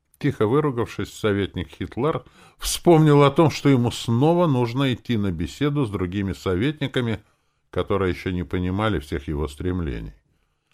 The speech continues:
Среди них были даже те, кто в силу каких-то непонятных причин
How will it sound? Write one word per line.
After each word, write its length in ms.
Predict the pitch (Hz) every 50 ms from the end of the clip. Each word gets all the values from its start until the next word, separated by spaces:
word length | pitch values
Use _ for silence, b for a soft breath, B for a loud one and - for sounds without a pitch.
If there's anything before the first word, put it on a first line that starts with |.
| _ _ _ _
Среди 460 | - - - - 110 101 95 101 113
них 200 | 127 143 147 123
были 220 | 104 107 101 95 98
даже 320 | 92 101 101 92 92 101
те, 220 | - - - 160
кто 160 | 160 - - 98
в 80 | -
силу 260 | - - 117 101 87
каких-то 500 | - - - 107 - - - 73 - -
непонятных 760 | 87 85 87 - - - 95 95 90 80 67 - - - - _
причин 560 | - - 87 85 - - 175 180 151 85